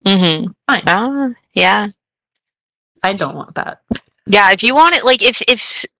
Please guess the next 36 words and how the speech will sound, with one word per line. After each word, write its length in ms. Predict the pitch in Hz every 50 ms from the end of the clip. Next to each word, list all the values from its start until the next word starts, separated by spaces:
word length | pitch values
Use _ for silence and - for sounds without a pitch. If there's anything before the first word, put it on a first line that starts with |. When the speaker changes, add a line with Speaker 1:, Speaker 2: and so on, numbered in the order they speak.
| _
Speaker 1:
if 200 | - 226 214 -
you 180 | 226 247 277 320
like 300 | 320 269 202 202 196 190 -
being 380 | - 165 160 165 170 170 180
the 80 | 175 175
center 300 | 170 - 170 160 165 165
of 120 | 170 170
someone's 400 | 170 - 160 160 160 160 160 160
world, 480 | 165 160 151 151 156 160 170 185 190 220 - _ _ _ _ _ _ _ _ _ _ _ _ _ - 175
John 320 | 160 175 170 165 165 160
is 140 | 160 156 170
your 100 | - -
guy. 360 | - - - - - 196 180 _ _ _ _ _ _ _ -
Speaker 2:
John 220 | - 156 165 190
is 160 | 220 220 208
your 140 | 202 190 175
guy. 300 | 165 160 165 160 - - _ 202 - _ _ _ _ _ _ _ _ _ _ _ _ _ _ _ _ _ _ _ _
I'm 140 | - 160 160
like, 320 | 165 170 170 - - - -
look, 260 | 165 165 156 131 - -
it's 200 | 139 147 165 -
not 140 | 170 180 180
that 140 | 190 208
I 80 | 233 208
don't 240 | 175 147 131 120 -
like 240 | 160 165 165 165 -
being 180 | 175 175 175
the 80 | 175 180
center 240 | 180 180 175 175 175
of 80 | 175
people's 300 | - 180 180 180 180 180
world. 260 | 190 185 185 190 185 180 -
It's 200 | 160 156 147 -
just 280 | - 156 160 - -
that, 200 | 170 165 160 -
like, 440 | 156 156 151 143 143 - - _ _